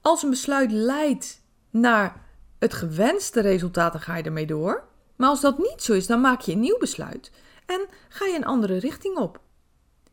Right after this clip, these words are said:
Veroordeel niet de besluiten die je eerder hebt genomen. Maak jezelf niet druk. Neem gewoon een nieuw besluit en ga verder. Door het op deze manier te doen, heeft,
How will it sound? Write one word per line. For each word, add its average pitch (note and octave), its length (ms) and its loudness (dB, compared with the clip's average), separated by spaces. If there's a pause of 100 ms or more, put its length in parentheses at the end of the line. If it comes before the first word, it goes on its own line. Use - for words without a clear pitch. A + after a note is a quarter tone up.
(340)
Veroordeel F4+ 800 0
niet D4 320 2
de C#4+ 60 -4
besluiten B3 520 0
die F3 140 -4
je - 180 -8
eerder D#3 180 -10
hebt F3 200 -8
genomen. C#4+ 680 0
Maak A#3 220 2
jezelf E3+ 420 -10
niet B3+ 180 0
druk. A3 500 0
Neem E4 300 -4
gewoon G3 480 -2
een G3 120 -2
nieuw F#3+ 180 0
besluit E3 480 -8
en F3+ 140 -8
ga G3 180 -8
verder. C4 400 -4 (800)
Door D4+ 180 2
het F4 160 0
op D#4 120 -8
deze F#4 340 2
manier E4+ 240 -4
te - 100 -14
doen, D#4 220 0
heeft, C4+ 340 -2